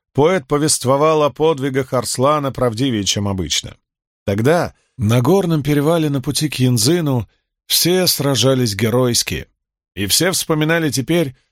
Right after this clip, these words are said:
те жестокие дни с гордостью и волнением в крови, смешанной пополам с вином. Никто,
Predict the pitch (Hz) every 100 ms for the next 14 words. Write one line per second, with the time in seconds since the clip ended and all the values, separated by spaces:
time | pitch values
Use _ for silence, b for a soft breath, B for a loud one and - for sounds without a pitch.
0 | _ - 180 139 135 - - 165 139 131
1 | 120 110 151 175 - _ _ _ _ _
2 | 107 107 127 190 123 110 - 87 - -
3 | _ _ 117 127 123 131 151 147 135 117
4 | - 117 120 143 139 - 113 131 127 120
5 | 120 110 - 110 - 107 113 110 98 -
6 | 80 78 87 104 76 - _ _ _ _
7 | _ - 139 208 156 - 123 71